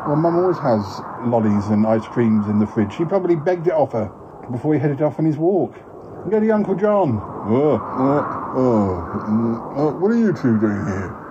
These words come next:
Oh, Yeti Uncle John. He's fallen asleep behind a bush. It's very cosy in here. I thought it was gonna rain. I just thought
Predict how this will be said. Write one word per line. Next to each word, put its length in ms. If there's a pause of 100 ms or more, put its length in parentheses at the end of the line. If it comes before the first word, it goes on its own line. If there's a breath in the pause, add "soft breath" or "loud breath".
(140)
Oh, 440
Yeti 360
Uncle 280 (120)
John. 800
He's 120
fallen 340
asleep 240
behind 260
a 40
bush. 500 (480)
It's 80
very 200
cosy 380
in 120
here. 180
I 720
thought 120
it 100
was 80
gonna 220
rain. 420
I 160
just 160
thought 320